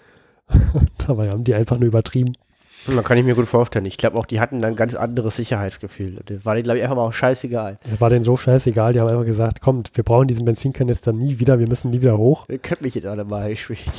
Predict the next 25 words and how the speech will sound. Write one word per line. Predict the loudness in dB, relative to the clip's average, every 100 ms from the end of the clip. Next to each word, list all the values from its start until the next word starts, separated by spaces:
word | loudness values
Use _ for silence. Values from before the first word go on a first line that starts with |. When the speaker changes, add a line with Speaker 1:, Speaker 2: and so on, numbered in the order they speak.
| -12 -18 -4
Speaker 2:
mach | -4
das | -4 -6
jetzt. | -8 -10 _ _
Speaker 1:
Ja. | -4 -4 _ _ -20 -20 -20 -20 _ _
Und, | 4 4 2 -2
ähm, | 2 4 4 2 -6 -10 _ -4
das | 0
war | 4
dann | 4 2
das | 0
Ende | 0 4
des | 4 2
Krieges. | 0 2 2 2
Er | 0 0 -2 -6 -18 -10 -6
ist | -4 0
dann, | 2 2
hatte | -2 -2
mitbekommen, | -2 0 0 2 2
dass | 2 2
er | -2
kein, | 2 2 2 -2 -8 _ _ _ _
keinen | -4 0 2 2 -2
Arbeitsplatz | 0 4 2 2 -2 -2 2
mehr | 4 4 2
in, | -4 -6